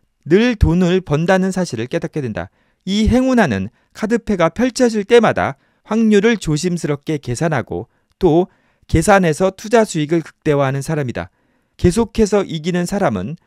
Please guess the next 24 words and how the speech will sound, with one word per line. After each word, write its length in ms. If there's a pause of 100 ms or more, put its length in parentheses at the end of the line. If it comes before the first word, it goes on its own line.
(160)
상황이 600
유리해지면 680 (280)
판돈을 500
올리고 580 (340)
불리해지면 920 (200)
게임을 380
포기하는 480
반면 460 (220)
계속해서 580
지는 320
사람은 420 (300)
기적을 480
바라고 560 (280)
패배의 480
스릴을 460
즐기면서 640 (280)
매번 340
끝까지 480
가서 380
결국 380
비싼 320
대가를 400
치르고야 400
만다. 340